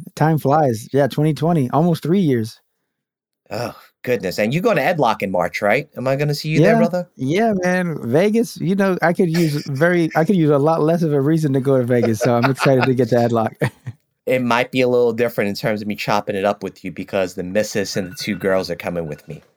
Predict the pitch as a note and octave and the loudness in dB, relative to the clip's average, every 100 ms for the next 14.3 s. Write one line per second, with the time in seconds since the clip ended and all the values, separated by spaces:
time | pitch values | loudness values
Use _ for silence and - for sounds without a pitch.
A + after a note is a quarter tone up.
0 | - - E2 D#2 - _ _ _ _ _ | -14 -6 -4 -4 -10 _ _ _ _ _
1 | _ - C#3+ D3+ - G#3 D3+ - - E3 | _ -4 -2 -2 0 0 0 -6 -8 -8
2 | - D3+ F3+ - C#3+ D#3 D3 B2+ B2 C3+ | -6 -4 -2 0 0 2 2 0 0 2
3 | E3 D3+ A#2 _ _ _ _ _ - B2+ | 2 0 -2 _ _ _ _ _ -6 2
4 | C3+ C3 B2 B2 - B2 A2+ G#2+ G#2 G#2+ | 4 4 2 2 2 2 2 0 0 -2
5 | - _ _ _ _ _ _ _ - A#2+ | -4 _ _ _ _ _ _ _ -2 0
6 | A2 - C#3 C#3 B2 C#3+ B2+ A#2+ A2+ A2+ | 0 0 2 2 2 2 2 2 2 -2
7 | _ _ B2+ A#2 A2+ B2 C#3 - B2+ - | _ _ -4 0 4 4 2 2 2 2
8 | A#2 B2+ B2 B2 B2 - - - B2+ B2+ | 2 2 2 0 -4 -14 -20 -4 2 2
9 | B2+ B2+ C3 A#2+ A#2 - - D3 - - | 2 0 2 2 0 -2 0 0 0 -4
10 | D3 C#3 D#3+ D#3 D3+ D#3 C#3 C#3+ C#3+ C3+ | 0 2 0 0 0 2 2 2 0 0
11 | C#3 B2+ B2+ D#3 D3+ B2+ G#2+ C3 A#2+ B2+ | 0 0 2 2 2 0 2 2 2 2
12 | C#3 C#3 C3+ C3+ C#3 D3 - D3 C3+ A#2 | 2 2 2 0 0 0 2 2 2 2
13 | B2+ A#2+ B2 A#2 B2 C3+ - - E4+ E4+ | 2 2 2 2 0 -2 -2 -2 2 2
14 | E4 D#4+ E3 | 2 2 0